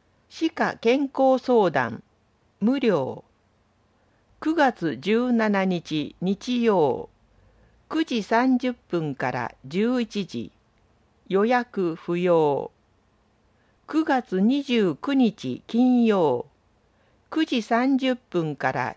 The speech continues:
十一時と、十三時三十分から十五時。予約不要。結核検診、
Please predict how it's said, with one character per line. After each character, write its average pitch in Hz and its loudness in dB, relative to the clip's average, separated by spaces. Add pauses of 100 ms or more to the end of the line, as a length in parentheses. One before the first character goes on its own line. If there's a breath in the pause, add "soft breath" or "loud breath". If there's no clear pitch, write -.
十 220 0
一 220 -4
時 151 -6
と、 - -6 (560)
十 285 -2
三 277 2
時 165 -2
三 240 2
十 240 0
分 151 -4
か 131 -4
ら 123 -6 (120)
十 202 -2
五 165 2
時。 113 -8 (920)
予 196 2
約 214 0
不 165 -6
要。 143 -2 (1400)
結 240 2 (100)
核 311 -4
検 262 2
診、 127 -8